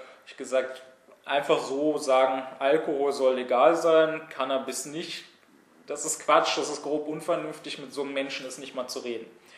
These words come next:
Aber ich habe gesagt, es könnte jetzt einer sagen, es sollen alle Drogen legal sein, oder es könnte einer sagen, es sollen alle illegal sein.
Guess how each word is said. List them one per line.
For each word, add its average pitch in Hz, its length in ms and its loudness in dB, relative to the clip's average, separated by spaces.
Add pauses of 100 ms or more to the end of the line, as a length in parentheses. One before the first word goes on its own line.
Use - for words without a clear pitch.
(480)
Aber 143 220 4
ich 143 100 2
habe 175 140 4
gesagt, 160 280 -2
es - 160 -12
könnte 160 280 0
jetzt 151 180 2
einer 135 280 4
sagen, 131 240 2
es 131 100 -8
sollen 117 200 -2
alle 190 260 4
Drogen 170 340 -2
legal 151 420 4
sein, 139 360 0
oder 127 340 -4
es - 100 -16
könnte 135 220 -2
einer 139 180 2
sagen, 135 220 2
es 135 100 -8
sollen 139 160 -2
alle 143 200 -4
illegal 156 500 -2
sein. - 220 -12